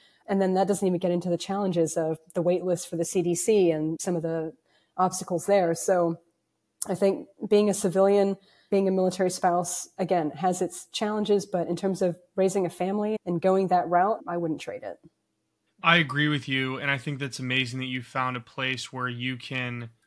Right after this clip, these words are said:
Speaker 2: where you've been able to prioritize your family values over work values. But what advice would you give to people who are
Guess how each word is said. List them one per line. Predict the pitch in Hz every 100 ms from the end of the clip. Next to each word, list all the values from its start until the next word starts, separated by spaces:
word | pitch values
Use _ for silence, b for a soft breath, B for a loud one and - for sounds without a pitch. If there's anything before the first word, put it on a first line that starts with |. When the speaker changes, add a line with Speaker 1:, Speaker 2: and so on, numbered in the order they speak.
| _ _ _ _ _ _
Speaker 2:
where | 143 143
you've | 139 131
been | 120
able | 135 131
to | 127
prioritize | - 135 127 131 127 139 127 117
your | 120
family | - 127 123 131
values | 123 127 127 135 143 143 127
over | 135 131 123 127 123 123 120 117 _ _ _ _ _ _ 123
work | 131 151
values. | 156 165 165 185 202 226 - - - b b b - - _ _ -
But | 151 147 139
what | 139 196
advice | 196 139 120 139 151 147 -
would | 143
you | 127 139
give | 123 139 143 127 -
to | -
people | 120 - 143 127 135 131 131
who | - 143 139 135
are | - 135 131 131 127